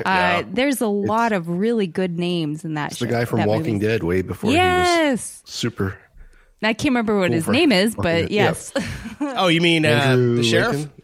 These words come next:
Speaker 1: Yeah.
Speaker 2: Oh, yeah, he was the, he was the friend who was in love with Keira Knightley.
Speaker 1: Yep.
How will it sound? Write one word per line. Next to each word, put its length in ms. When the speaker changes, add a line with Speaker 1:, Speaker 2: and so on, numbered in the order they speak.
Speaker 1:
Yeah. 300
Speaker 2:
Oh, 260
yeah, 240
he 160
was 180
the, 220
he 120
was 140
the 120
friend 420
who 160
was 140
in 100
love 200
with 120
Keira 260
Knightley. 440
Speaker 1:
Yep. 240